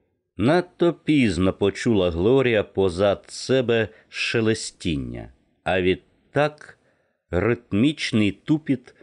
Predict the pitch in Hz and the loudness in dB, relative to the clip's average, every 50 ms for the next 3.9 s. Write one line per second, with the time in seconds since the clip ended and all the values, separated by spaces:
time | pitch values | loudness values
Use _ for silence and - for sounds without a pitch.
0 | _ _ - 101 110 120 113 - 101 92 90 90 90 101 110 104 95 101 98 - | _ _ -4 -2 0 0 0 0 0 0 2 2 2 2 2 0 0 -2 -2 -4
1 | - - 78 80 82 82 76 - - - 82 73 73 78 78 73 69 60 55 53 | -6 -6 -4 -2 -2 -4 -4 -8 -8 -8 -8 -4 -2 -2 -2 -2 -2 -4 -10 -14
2 | 57 57 57 - _ _ _ _ _ _ _ _ _ _ _ - 90 95 87 120 | -14 -14 -14 -16 _ _ _ _ _ _ _ _ _ _ _ -4 -4 -2 0 0
3 | 123 120 127 139 156 151 143 - - - - 131 117 - - - - | 0 2 2 2 2 2 0 0 -2 -2 -2 -2 -2 -4 -8 -16 -20